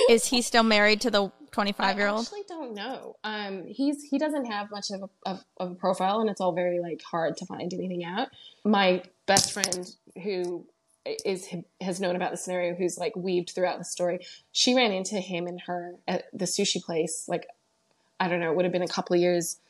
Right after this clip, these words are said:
Speaker 2: after he abruptly cut contact with me. And she sent me, like, a little bit of an update. And at the time, I don't think that they were married. And I honestly, like, from anyone that kind of had, like, a little bit of a mutual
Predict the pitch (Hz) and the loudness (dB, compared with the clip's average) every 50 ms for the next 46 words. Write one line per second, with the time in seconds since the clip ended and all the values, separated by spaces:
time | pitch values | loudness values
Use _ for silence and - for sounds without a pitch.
0 | _ _ - 190 180 180 - - 180 165 170 165 175 170 185 - _ _ _ _ | _ _ 0 0 0 0 -2 -2 -2 0 0 -2 -4 -8 -10 -16 _ _ _ _
1 | - - - 175 170 165 151 165 175 175 - - 180 180 - - - 165 151 - | -8 -2 0 2 2 2 0 0 -2 -4 -4 0 0 0 0 0 -2 -4 -4 -2
2 | - 180 - - - 165 175 175 - 180 165 175 - - 165 - - 160 180 - | -4 -8 -8 -8 -8 -8 -6 -8 -8 -10 -14 -12 -8 -8 -8 -8 -8 -10 -10 -12
3 | - - - - - - _ - 202 190 180 180 180 180 180 175 175 175 175 175 | -14 -16 -16 -16 -18 -12 _ -2 0 2 4 4 4 2 2 2 2 2 0 -2
4 | 175 - - _ _ _ _ _ _ _ _ - - - 214 - 208 180 - 180 | -4 -6 -10 _ _ _ _ _ _ _ _ 2 4 4 4 4 2 0 2 2
5 | 180 180 175 180 180 180 180 180 175 180 180 175 180 175 - 175 - - - 185 | 0 0 2 2 4 4 4 4 4 2 0 0 -4 -6 -8 -10 -8 -4 0 2
6 | 180 165 156 156 - - 170 170 175 170 170 170 170 - - - 180 180 - 185 | 4 4 4 2 0 -2 -6 -6 -4 -4 -6 -6 -8 -8 -4 -4 -4 -4 -4 -4
7 | - - - 190 190 190 185 - 180 175 185 175 - - 185 180 180 180 - 175 | -6 -4 -2 -2 -2 -2 -2 -2 -2 -2 -2 -2 -2 -2 -6 -6 -6 -6 -6 -6
8 | 175 175 175 175 175 175 185 185 170 170 170 - - 180 180 185 196 226 247 240 | -4 -4 -4 -4 -4 -6 -6 -6 -6 -8 -8 -8 -8 -8 -8 -6 -4 -4 -4 -2
9 | - 190 180 147 165 170 170 165 _ _ _ _ _ _ _ - - - 208 185 | -2 0 0 0 -2 -6 -8 -10 _ _ _ _ _ _ _ -10 -4 -2 0 0
10 | 190 190 - - - - 208 220 254 262 269 254 247 240 220 202 185 175 - _ | 0 -2 -6 -8 -4 0 2 4 4 6 6 6 4 4 2 2 0 -2 -6 _
11 | - _ _ _ _ _ _ _ _ _ _ _ _ _ _ _ - - - 202 | -20 _ _ _ _ _ _ _ _ _ _ _ _ _ _ _ -14 -8 -2 0
12 | 196 190 185 185 180 180 - - 180 180 180 175 165 165 175 175 170 - - 170 | 2 4 4 4 4 2 2 2 2 2 2 2 0 -2 -4 -4 -4 -4 -4 0
13 | 180 180 175 170 175 175 180 180 175 175 175 175 175 - - - 196 175 175 180 | 0 0 2 0 -2 -2 -2 -4 -2 0 0 0 0 -2 -2 0 2 2 4 4
14 | 175 175 175 | 4 4 2